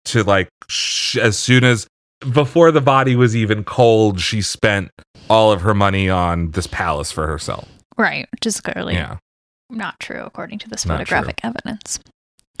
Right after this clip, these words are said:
Speaker 2: So the new company allegedly accompanied her to Washington in September of nineteen sixty-five when they performed for President and Missus Johnson at the White House
Speaker 1: Mm.
Speaker 2: on a new portable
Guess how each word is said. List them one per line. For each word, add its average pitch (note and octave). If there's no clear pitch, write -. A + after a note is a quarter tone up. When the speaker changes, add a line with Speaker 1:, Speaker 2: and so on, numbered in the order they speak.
Speaker 2:
So C4
the A#3+
new D4
company B3
allegedly A3+
accompanied G#3+
her G#3+
to G3+
Washington G3
in G#3
September G3
of F#3+
nineteen G3+
sixty-five G3+
when G3+
they F#3+
performed F#3
for F#3
President G#3
and G#3
Missus G3+
Johnson G#3+
at A3+
the G#3
White G3
House D4
Speaker 1:
Mm. A2
Speaker 2:
on A3
a G#3+
new C#4+
portable A#3